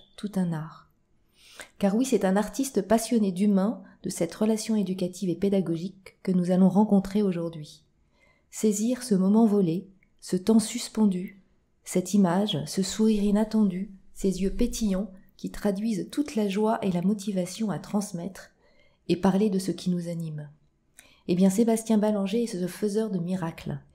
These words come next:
Il donne corps et valeur à une réalité insoupçonnée. Depuis presque trois ans maintenant, il nous accompagne sur ce chemin des territoires numériques éducatifs, T N E, en valorisant le travail mené par les enseignants.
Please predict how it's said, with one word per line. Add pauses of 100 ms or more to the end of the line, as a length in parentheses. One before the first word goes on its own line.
(160)
Il
donne
corps
et
valeur
à
une
réalité
insoupçonnée. (880)
Depuis
presque
trois
ans
maintenant,
il
nous
accompagne
sur
ce
chemin
des
territoires
numériques
éducatifs, (140)
T
N
E, (480)
en
valorisant
le
travail
mené
par
les
enseignants.